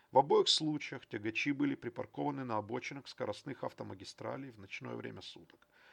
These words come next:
с включенными двигателями и с зажженными фарами. Оба водителя погибли от переохлаждения. В течение нескольких часов мимо припаркованных грузовиков проезжали автомобили, но прикованные к бамперам тела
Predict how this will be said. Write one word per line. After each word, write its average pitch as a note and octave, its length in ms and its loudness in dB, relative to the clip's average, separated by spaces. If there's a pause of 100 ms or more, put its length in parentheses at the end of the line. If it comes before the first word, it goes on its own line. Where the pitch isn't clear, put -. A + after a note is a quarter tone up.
(340)
с - 140 -6
включенными C#3+ 840 2 (880)
двигателями C#3 840 -2
и A#2 40 -6
с A2 60 -6
зажженными A2 600 2
фарами. - 500 -16 (160)
Оба E3+ 220 8
водителя C#3+ 440 -2
погибли A#2 380 -6
от G#2+ 120 -8
переохлаждения. F#2 880 -10 (440)
В - 20 -20
течение F#3+ 480 4
нескольких E3 580 2
часов C3 520 0
мимо A#2+ 240 -2
припаркованных D#3+ 720 -2
грузовиков C#3+ 640 -2
проезжали A2 500 -2
автомобили, G#2 720 -8 (1000)
но A2+ 180 -6
прикованные G3+ 600 6
к C#3 60 -8
бамперам D3 500 10
тела A2 540 2